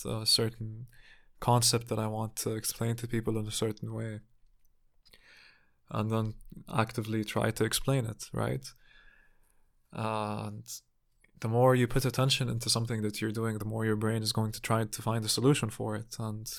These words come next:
'cause I was focusing so much on the book and reading it so much and rereading what I wrote constantly, and every time I read,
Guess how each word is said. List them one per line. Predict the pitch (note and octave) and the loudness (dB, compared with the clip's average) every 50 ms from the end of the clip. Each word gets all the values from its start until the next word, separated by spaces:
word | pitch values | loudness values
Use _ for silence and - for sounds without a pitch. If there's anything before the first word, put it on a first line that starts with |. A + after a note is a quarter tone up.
| - - | -4 -2
'cause | A#2+ A2 | 2 4
I | A#2 A2 | 6 6
was | A2+ A2 - | 6 4 4
focusing | - - A#2+ A#2 - A#2+ A2+ - A#2 A#2 | 4 6 4 6 4 4 4 4 4 4
so | - - A#2 A2+ | 4 2 2 2
much | A2+ A#2 - - | 2 0 0 0
on | A2+ A2 | 0 0
the | A2 | 2
book | G#2+ A#2 A#2 A#2 - | 4 4 4 4 2
and | A2 G#2+ | -2 0
reading | G#2+ A2 A2+ A2+ A2 G#2+ | 0 2 2 2 2 0
it | A2 G#2+ | 0 0
so | - - A2+ | -2 -2 -2
much | A2 A2 A2 A2 - - - | -2 -2 -2 -2 -2 -2 -2
and | A2+ G#2+ G#2 G#2 G#2+ A2 | -2 -4 -6 -6 -8 -8
rereading | G#2+ A2 A2+ A#2 A#2 A#2 A#2 A#2+ A#2+ A#2 A2+ A2 | -4 0 4 6 6 8 8 8 6 6 4 2
what | A2 G#2+ G#2+ | 2 2 2
I | G#2+ | 2
wrote | G#2+ A2 A2+ A2+ A2 - | 2 0 0 -2 -2 -2
constantly, | - - A#2 A2+ - - A2+ A2+ - A2 | -2 0 0 2 2 0 0 -2 -2 -2
and | A2+ A2+ | 2 4
every | B2 C3 D3 D3 | 6 6 6 6
time | D3 D3 C#3+ C#3+ C3+ | 6 6 6 6 6
I | C3 A#2+ | 6 6
read, | A#2 B2 B2+ B2+ A#2+ A#2 | 6 6 6 4 4 0